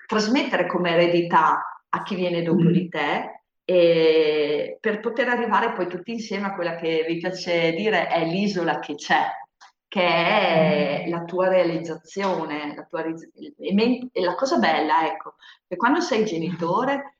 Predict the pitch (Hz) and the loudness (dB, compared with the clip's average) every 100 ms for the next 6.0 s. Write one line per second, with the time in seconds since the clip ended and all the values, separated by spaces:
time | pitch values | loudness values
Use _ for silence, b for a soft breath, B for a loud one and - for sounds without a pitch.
0 | _ - 220 320 302 269 214 202 190 220 | _ 0 2 2 0 0 2 2 2 2
1 | 208 240 - 226 - 247 285 - - - | 0 -2 -2 -4 -4 -2 0 -2 -8 -2
2 | 330 370 - 208 196 208 254 - 220 190 | -2 -2 -6 -4 0 0 0 -2 0 2
3 | 190 208 226 - 277 320 - - 160 156 | 2 0 -2 -4 -4 -4 -6 -2 2 2
4 | 160 160 147 - 143 151 202 294 262 147 | 0 -4 -8 -8 -6 -4 -2 -2 0 -2
5 | 143 147 135 - 175 185 - - 240 | -4 -6 -6 -6 -2 0 -2 -4 -6